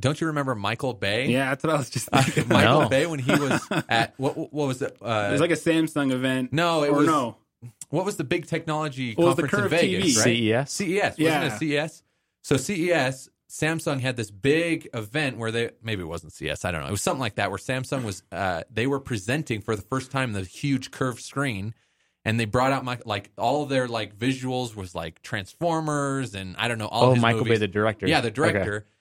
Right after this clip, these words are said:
Speaker 1: So he was the big name they wanted to bring out. And Michael Bay was introduced. He comes out,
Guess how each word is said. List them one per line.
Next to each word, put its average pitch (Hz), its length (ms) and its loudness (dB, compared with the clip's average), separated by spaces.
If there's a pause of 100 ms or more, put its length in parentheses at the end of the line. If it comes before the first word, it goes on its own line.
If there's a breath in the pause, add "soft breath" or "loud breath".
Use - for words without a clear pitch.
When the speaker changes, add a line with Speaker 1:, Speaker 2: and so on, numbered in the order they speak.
(120)
Speaker 1:
So - 160 -2
he 151 100 0
was 175 120 -6
the 139 100 -4
big 135 240 0
name 139 220 0
they 123 100 -2
wanted 117 260 -2
to 98 60 -10
bring 107 280 -4
out. 98 300 0 (380)
And 107 120 0
Michael 143 280 0
Bay 123 460 0
was 107 180 -8
introduced. 135 540 -2
He 101 80 -6
comes 156 420 -2
out, 123 360 0